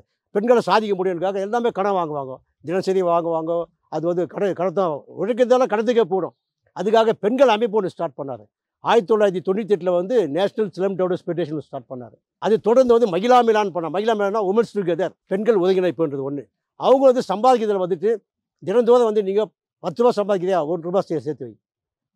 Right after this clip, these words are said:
அதுக்குன்னு ஒரு மாதிரி அங்க வச்சு ஆஃபீஸில் வச்சுக்கிட்டு ட்வென்டி பர்சன்ட் ஆஃபீஸ் இறங்கும்.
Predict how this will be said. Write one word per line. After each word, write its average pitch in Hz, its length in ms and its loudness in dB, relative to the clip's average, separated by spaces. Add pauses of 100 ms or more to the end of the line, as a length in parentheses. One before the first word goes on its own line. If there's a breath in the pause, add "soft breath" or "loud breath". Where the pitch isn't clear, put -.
(120)
அதுக்குன்னு 208 340 -2
ஒரு 180 100 2
மாதிரி 208 200 4
அங்க 190 140 0
வச்சு 175 200 0
ஆஃபீஸில் 185 300 0
வச்சுக்கிட்டு 165 420 -6
ட்வென்டி 226 260 0
பர்சன்ட் 240 240 4
ஆஃபீஸ் 190 260 -2
இறங்கும். 175 340 -6